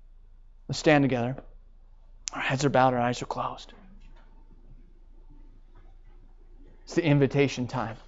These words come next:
The invitation is a chance to make a decision. Preaching is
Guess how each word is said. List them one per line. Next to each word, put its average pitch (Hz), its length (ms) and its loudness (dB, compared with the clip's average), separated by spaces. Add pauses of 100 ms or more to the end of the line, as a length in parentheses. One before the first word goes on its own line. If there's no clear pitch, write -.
(1080)
The 160 120 10
invitation 156 520 8
is 135 100 2
a 139 60 4
chance 160 380 4
to 143 100 -2
make 151 340 4
a 147 140 4
decision. 131 680 0 (300)
Preaching 190 500 10
is 170 200 2